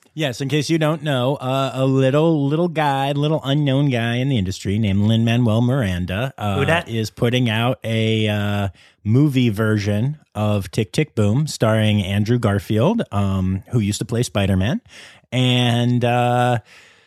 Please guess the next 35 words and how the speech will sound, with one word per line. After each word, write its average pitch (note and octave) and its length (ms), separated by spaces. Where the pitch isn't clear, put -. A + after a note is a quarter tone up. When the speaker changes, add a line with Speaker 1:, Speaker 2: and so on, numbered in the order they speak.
Speaker 1:
the, C3 260
he F#3+ 120
had G#3+ 160
that A#3+ 160
same A#3 240
idea. A#3 300
Well, A#2 100
I A#2+ 60
mean, A#2 140
he G#2+ 60
didn't G#2+ 200
have G2 100
the G2+ 60
same G#2+ 240
idea G2+ 180
at G2 60
the G2+ 80
same G2+ 160
time, B2 200
but G#2+ 120
yeah, F3 220
that C#3 200
was C#3+ 140
announced C3+ 400
right B2+ 200
after B2 300
Taylor A2 300
had G#2 180
this G2+ 160
idea, F#2+ 460
which A2 240
had D3+ 320
me B2+ 240
laughing G#2 520
for G2 440